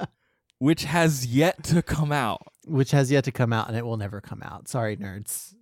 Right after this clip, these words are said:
Speaker 2: It's never, it's never happening.
Speaker 1: So they delayed her book by, like, a year, giving her time to write the second one.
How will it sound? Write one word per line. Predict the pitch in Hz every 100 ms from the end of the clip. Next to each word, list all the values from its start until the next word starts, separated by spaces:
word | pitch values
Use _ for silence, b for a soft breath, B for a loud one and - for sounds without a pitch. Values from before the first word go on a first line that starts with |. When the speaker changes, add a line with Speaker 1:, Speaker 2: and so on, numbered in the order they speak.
| _ -
Speaker 2:
It's | 139 -
never, | 123 117
it's | 117 120 135
never | 113 104
happening. | - - 143 170 139 -
Speaker 1:
So | - - 190 170
they | 170 165
delayed | 175 170 165 175 208 196
her | 156 185
book | 139 156 175 139
by, | 139 135
like, | 131 127
a | 123
year, | 110 104 139 175 120 104
giving | 113 123 120
her | 123
time | 110 - 123 123 123
to | 117
write | 110 110 120 -
the | -
second | - 156 156 139 107
one. | 90 78 76 80